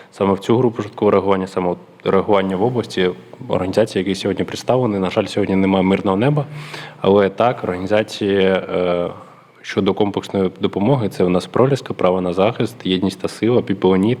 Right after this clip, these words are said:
і Мирне небо. Е, якщо казати про координаційний центр, то ми,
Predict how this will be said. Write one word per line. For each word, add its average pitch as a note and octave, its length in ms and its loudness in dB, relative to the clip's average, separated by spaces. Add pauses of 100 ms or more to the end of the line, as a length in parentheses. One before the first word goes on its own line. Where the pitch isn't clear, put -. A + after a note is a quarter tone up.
і F#2 240 -2
Мирне F#2+ 280 2
небо. F2 280 0 (720)
Е, F#2+ 360 2
якщо G2 280 -2
казати A#2 360 0
про G#2 280 0
координаційний G2+ 600 0
центр, G#2 380 0
то G2 200 2
ми, G#2+ 320 4